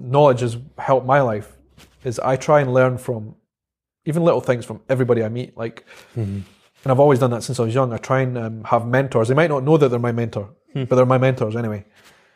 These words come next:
Speaker 1: Um, and I learn a lot from different people that I meet, and whether I stick around them, or whether I become friends with them, or whether, um,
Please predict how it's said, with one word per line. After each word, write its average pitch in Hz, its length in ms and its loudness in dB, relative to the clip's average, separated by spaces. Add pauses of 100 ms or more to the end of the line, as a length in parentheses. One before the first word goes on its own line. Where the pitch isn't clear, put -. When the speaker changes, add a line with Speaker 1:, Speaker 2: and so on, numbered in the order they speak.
(240)
Speaker 1:
Um, 107 580 -6 (300)
and 120 100 0
I 123 40 2
learn 135 200 4
a 131 60 4
lot 131 180 4
from 120 140 -6
different 123 240 -6
people 123 180 -6
that 98 60 -2
I 104 60 -6
meet, 123 280 -10 (160)
and 117 140 -12
whether 123 200 4
I 117 60 2
stick 117 300 -4
around 117 240 0
them, 110 300 -8
or - 100 -18
whether 120 240 4
I - 20 4
become 113 300 -4
friends 127 260 0
with 127 100 0
them, 127 140 0
or 117 60 -2
whether, 120 400 4 (560)
um, 107 600 -2